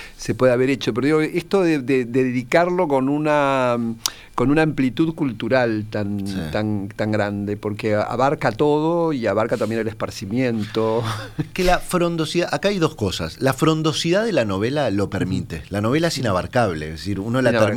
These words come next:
Speaker 2: termina de leer,
Speaker 1: sí,
Speaker 2: de
Speaker 1: sí,
Speaker 2: leer
Speaker 1: sí, sí,
Speaker 2: y
Speaker 1: sí.
Speaker 2: la quiere contar y... No puede,
Speaker 1: No.
Speaker 2: ¿no? Porque es
Speaker 1: No.
Speaker 2: tanto, a cada
Speaker 1: No.
Speaker 2: paso, tantas historias, tantas imágenes.
Speaker 1: Sí.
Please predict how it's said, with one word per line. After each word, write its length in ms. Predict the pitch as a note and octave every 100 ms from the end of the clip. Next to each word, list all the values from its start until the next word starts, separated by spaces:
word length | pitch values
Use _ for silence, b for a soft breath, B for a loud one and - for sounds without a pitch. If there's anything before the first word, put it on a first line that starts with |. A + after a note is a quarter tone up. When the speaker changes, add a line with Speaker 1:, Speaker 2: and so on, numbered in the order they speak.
| D3+
Speaker 2:
termina 120 | C#3+
de 80 | A2+
leer, 420 | G#2 G2 F#2+ F#2
Speaker 1:
sí, 80 | F2+
Speaker 2:
de 100 | A#2
Speaker 1:
sí, 60 | G#2+
Speaker 2:
leer 280 | G#2+ G2+ F2+
Speaker 1:
sí, 80 | D#2 B B
sí, 60 |
Speaker 2:
y 40 | -
Speaker 1:
sí. 140 | A#2
Speaker 2:
la 120 | A#2
quiere 220 | G#2 D3+ C3
contar 400 | G#2+ G#2 C3 F3
y... 220 | D3 - - -
No 140 | D#2+ D#2
puede, 340 | A#2+ G2+ D#2+
Speaker 1:
No. 260 | A2 G#2 F#2
Speaker 2:
¿no? 100 | E2+
Porque 340 | E2+ E2 F#2 -
es 100 | A#2
Speaker 1:
No. 60 |
Speaker 2:
tanto, 640 | G#2+ C3+ C#3 B2 A#2 B2+ A#2 -
a 100 | F#2+
cada 180 | A#2+ B2
Speaker 1:
No. 80 | G2+
Speaker 2:
paso, 340 | A#2+ - G#2+
tantas 400 | B2 C3 B2+ -
historias, 440 | - B2+ B2 G#2+
tantas 380 | B2 C3 C#3 -
imágenes. 540 | G#2+ B2+ - G2+ A#2 -
Speaker 1:
Sí. 260 | - -